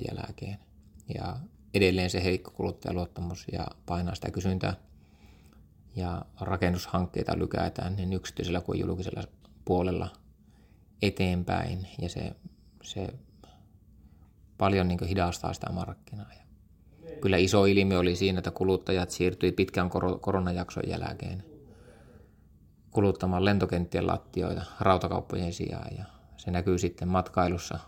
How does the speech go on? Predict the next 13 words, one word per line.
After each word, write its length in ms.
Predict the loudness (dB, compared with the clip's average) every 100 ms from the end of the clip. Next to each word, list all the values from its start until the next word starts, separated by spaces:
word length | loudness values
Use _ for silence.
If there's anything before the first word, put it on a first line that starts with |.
| -16 -6
positiivisesti 720 | 0 2 2 0 0 -2 -4
ja 60 |
sitten 260 | -4 -4 -6
taas 280 | -4 -6 -8 -20 -20 -20 -20 -20 -8
täällä 240 | -4 -2
rautakauppapuolella 920 | 0 0 0 0 -2 -4 -2 -2 0 -2
negatiivisesti. 720 | -2 -4 -6 -8 -10 -10 -2
Taas 180 | 0 4
korona-aikana 600 | 6 8 6 4 2 -2
se 60 |
oli 100 | -2
päinvastaus, 640 | -2 0 0 -2 -6 -8 -2
matka-, 560 | 0 0 2 0 0